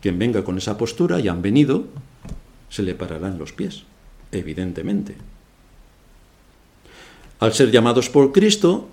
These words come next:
entramos en una relación de familia, o en una relación de cuerpo, o en una relación de edificio.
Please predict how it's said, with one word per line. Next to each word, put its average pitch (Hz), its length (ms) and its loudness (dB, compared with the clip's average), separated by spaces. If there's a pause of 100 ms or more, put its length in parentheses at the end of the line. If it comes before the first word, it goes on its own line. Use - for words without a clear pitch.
entramos 117 480 2
en 123 100 2
una 131 160 6
relación 127 440 2
de 131 80 6
familia, 95 560 -4 (920)
o 95 60 0
en 92 100 -4
una 110 120 -2
relación 117 400 -2
de 104 100 0
cuerpo, 95 440 -4 (180)
o 95 80 -2
en 90 80 -4
una 107 180 0
relación 117 380 -4
de 147 80 -2
edificio. 202 480 -6